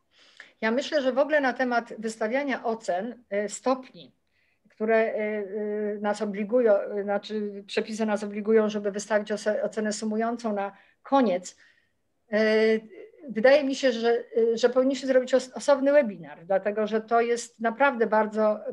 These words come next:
poważna sprawa, jak to zrobić, jeżeli odchodzimy od stawiania ocen w trakcie,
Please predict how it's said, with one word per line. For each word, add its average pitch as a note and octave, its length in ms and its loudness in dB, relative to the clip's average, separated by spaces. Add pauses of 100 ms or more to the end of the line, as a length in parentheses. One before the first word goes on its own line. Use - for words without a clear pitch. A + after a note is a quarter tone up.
poważna G#3 420 0
sprawa, F3+ 600 -2
jak G#3 240 -2
to A3+ 100 -2
zrobić, G#3 520 0
jeżeli G#3 340 -2
odchodzimy G#3+ 640 -4
od G3 300 -2
stawiania A3 560 0
ocen G#3+ 360 -2
w - 140 -20
trakcie, A#3+ 600 -2